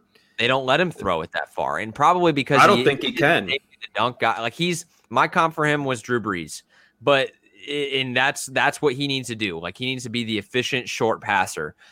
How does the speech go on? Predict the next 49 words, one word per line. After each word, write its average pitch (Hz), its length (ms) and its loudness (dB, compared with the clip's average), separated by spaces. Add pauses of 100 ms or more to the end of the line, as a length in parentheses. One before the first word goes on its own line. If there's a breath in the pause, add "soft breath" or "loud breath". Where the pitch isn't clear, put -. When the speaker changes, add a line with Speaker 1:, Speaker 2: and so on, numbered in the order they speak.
(220 soft breath)
Speaker 1:
But 117 140 2
I 120 160 4
watched 151 360 2
him 107 220 -6
chuck - 400 0
it - 260 -6
to 101 200 -2
frickin', 101 500 -4
uh, 85 540 -2 (120)
Ruggs 110 760 0
and 92 240 -6
Devontae 104 480 -4
Smith 110 420 -4
and 92 160 -10
Jeudy. 107 480 -4 (320 soft breath)
Like, 98 240 0
he 123 180 -2
had 160 140 4
no 127 220 4
problem 104 460 2
throwing 98 280 -2
down 95 160 0
the 92 80 -10
field 95 220 -4
in 85 40 -14
college, 92 460 2
and 95 80 -6
it's 98 140 -12
different 120 360 0
in 98 40 -4
the 92 120 -2
N 87 100 0
F 82 140 -6
L. 76 300 -4 (440)
But 120 180 2
I 123 100 2
think 123 420 -2
if 107 220 -8
you 117 140 -4
develop 95 520 -2
him, 90 200 -4
he's 87 260 -8
gonna 104 260 -4
be 82 260 -8
able 92 280 -2
to 78 280 -14
throw 85 220 -2
down 78 380 -6
field 82 400 -4